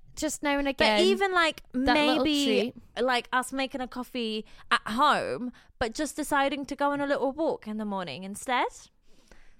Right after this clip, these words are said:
Speaker 1: Yeah.
Speaker 2: Yeah, just just to get that
Speaker 1: Hundred percent.
Speaker 2: daylight,
Speaker 1: Well, it's
Speaker 2: you know?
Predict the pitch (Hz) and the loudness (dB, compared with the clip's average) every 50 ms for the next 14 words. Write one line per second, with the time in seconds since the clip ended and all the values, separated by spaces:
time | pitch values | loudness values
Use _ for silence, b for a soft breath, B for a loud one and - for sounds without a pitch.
0 | b - - 220 214 226 226 226 226 220 247 285 285 277 254 240 220 311 339 302 | b -20 -14 -6 -2 0 2 2 4 4 4 6 6 6 4 4 2 -2 -2 -4
1 | - - - _ _ _ _ _ - - 285 285 254 254 262 359 269 359 349 - | -4 -8 -14 _ _ _ _ _ -10 -8 -4 0 0 2 2 2 2 2 2 2
2 | - - 247 220 208 196 190 196 202 - - - - 277 254 294 349 370 403 285 | 2 2 2 4 4 2 0 -2 -6 -8 -12 -4 0 2 2 2 2 2 2 2
3 | 202 170 156 123 123 117 - 302 330 320 311 302 220 233 233 208 196 175 160 185 | 2 2 0 0 -4 -2 0 0 2 2 2 0 2 0 0 0 0 0 -2 -4
4 | 330 | -6